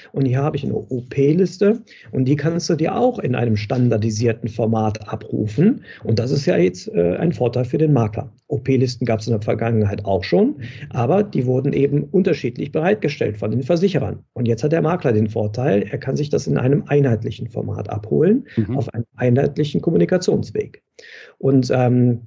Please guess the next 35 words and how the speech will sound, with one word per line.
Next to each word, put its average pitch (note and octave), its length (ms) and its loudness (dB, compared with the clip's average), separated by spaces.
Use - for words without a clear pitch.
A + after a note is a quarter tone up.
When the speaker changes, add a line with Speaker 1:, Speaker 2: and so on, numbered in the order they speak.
Speaker 1:
jetzt C#3+ 320 -4
ist E3+ 180 -2
es F#3 120 2
sozusagen F3 520 0
ausgeglichen. A2+ 760 -2
Und B2+ 380 0
der G2+ 340 0
echte G#3+ 400 0
Vorteil F3+ 440 0
für G#2+ 140 -2
beide - 320 2
Parteien, A#2 760 -2
der G#3+ 240 4
fängt F#3 360 0
jetzt - 440 -4
eigentlich A2 380 -2
erst - 200 -2
an, G#3 300 2
denn C#3+ 380 2
wenn D3 180 0
es F3 100 -2
um D#3+ 220 0
die B2+ 160 -6
Klärungssituation A#2 1400 0
geht, - 380 -10
also A#2+ 360 2
ich - 260 -6
habe F3 380 0
was E3+ 140 0
bekommen, E3+ 460 2
was D3 200 0
ich - 180 -10
so F3 180 4
nicht E3+ 320 0
erwarte B2+ 680 0